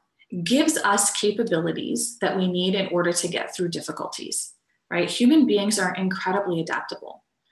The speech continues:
And it's one of the, one of the mercies that Allah subhanahu wa ta'ala has given us. So when we, when we're in difficult situations, the qualities that come up in difficulties are things to be treasured,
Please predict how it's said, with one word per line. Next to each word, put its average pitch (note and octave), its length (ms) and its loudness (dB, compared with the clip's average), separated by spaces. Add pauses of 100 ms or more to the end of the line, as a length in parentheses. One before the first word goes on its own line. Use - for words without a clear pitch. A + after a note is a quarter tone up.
(180)
And F#3+ 160 0
it's G3 160 0
one G#3 160 2
of G3 200 2
the, E3+ 540 2
one G3+ 200 2
of A3+ 100 2
the F3+ 80 4
mercies F3 540 2
that E3 140 -2
Allah E3 160 -2
subhanahu - 180 -4
wa E3+ 80 -2
ta'ala D#3+ 160 -2
has E3 240 -6
given A#3+ 300 -2
us. - 320 -6 (340)
So F#3+ 480 2
when A3 640 4
we, F#3+ 680 -2 (180)
when A3 240 4
we're A#3+ 160 4
in A#3+ 220 4
difficult G3 440 0
situations, E3 800 -2
the - 140 -8 (120)
qualities A#3 720 2 (100)
that E3+ 320 2 (200)
come F3 300 0
up E3 260 2 (480)
in G3+ 200 2
difficulties G#3+ 800 -2 (380)
are G#3 220 4
things A3+ 480 4
to A3 100 0
be F#3+ 220 0
treasured, - 560 -2